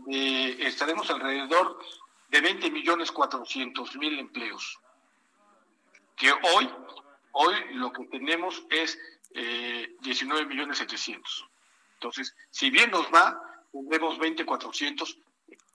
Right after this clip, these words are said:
eh, a, a, a finales, a, a finales de año. Difícilmente, difícilmente vamos a llegar en marzo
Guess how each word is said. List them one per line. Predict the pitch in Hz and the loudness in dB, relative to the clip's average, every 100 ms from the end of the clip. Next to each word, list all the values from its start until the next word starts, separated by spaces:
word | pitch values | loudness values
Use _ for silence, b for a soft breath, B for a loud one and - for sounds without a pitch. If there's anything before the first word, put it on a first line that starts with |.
| _ _ | _ _
eh, | 117 117 117 - | -12 -8 -10 -4
a, | 117 110 104 101 | -2 -2 -2 -2
a, | - 110 95 101 - | 2 2 0 -4 -6
a | |
finales, | 127 123 127 123 - - | -4 -2 -2 -2 -6 -6
a, | 113 - | -6 -4
a | 139 | -6
finales | 120 127 123 | -4 -6 -6
de | 110 | -6
año. | 123 - B B B B _ | -6 -8 B B B B _
Difícilmente, | 160 156 233 233 196 165 170 180 - 392 - _ | 6 8 8 6 6 6 6 6 2 -6 -8 _
difícilmente | 302 - - 185 170 175 160 | -14 -10 -8 -8 -8 -6 0
vamos | 165 165 | 0 0
a | 156 | -6
llegar | 131 131 143 - - | -4 0 0 0 -6
en | 127 120 117 | -8 -8 2
marzo | 139 151 - 254 | 4 4 2 -8